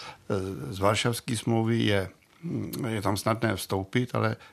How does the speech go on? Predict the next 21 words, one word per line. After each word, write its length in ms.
těžké 360
vystoupit. 600
Kdežto 280
do 140
nato 440
je 180
snadné 440
vstoupit 580
a 40
teď 220
je 60
otázka, 600
eh, 340
jestli 260
je 120
složité 580
z-, 180
eh, 240
vystoupit. 600
A, 320
eh, 40